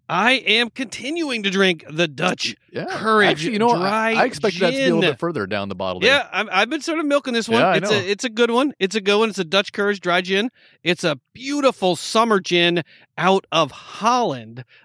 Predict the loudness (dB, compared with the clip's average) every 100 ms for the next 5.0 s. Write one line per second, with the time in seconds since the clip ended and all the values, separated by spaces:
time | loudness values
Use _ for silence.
0 | 0 2 2 0 0 0 0 -2 0 -4
1 | -4 -4 -2 -2 -2 -2 -2 -2 -8 -8
2 | -8 -4 -2 -2 0 2 2 0 -4 -6
3 | -4 -4 -2 -6 -6 0 2 2 _ _
4 | _ _ 2 4 4 4 4 4 2